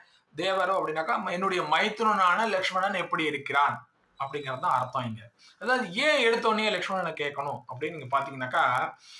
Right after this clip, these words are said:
இந்த ராமாயணம் நடந்ததுக்கு முக்கிய காரணமே அந்த லாஸ்டா லக்ஷ்மணனுக்கும்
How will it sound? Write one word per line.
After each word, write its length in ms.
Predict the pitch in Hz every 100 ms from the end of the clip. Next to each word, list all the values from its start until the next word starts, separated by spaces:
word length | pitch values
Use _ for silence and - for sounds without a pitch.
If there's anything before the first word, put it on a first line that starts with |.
| - - -
இந்த 220 | 185 185 165 - - 156
ராமாயணம் 720 | 160 214 240 240 233 220 196 151 - 151
நடந்ததுக்கு 460 | 175 208 208 196 180
முக்கிய 320 | 180 - 240 226
காரணமே 500 | 196 196 196 202 226 180 175 - - _ 165
அந்த 140 | 165
லாஸ்டா 480 | 160 185 190 - 233 226 - - -
லக்ஷ்மணனுக்கும் 800 | 170 180 220 220 208 196 - 226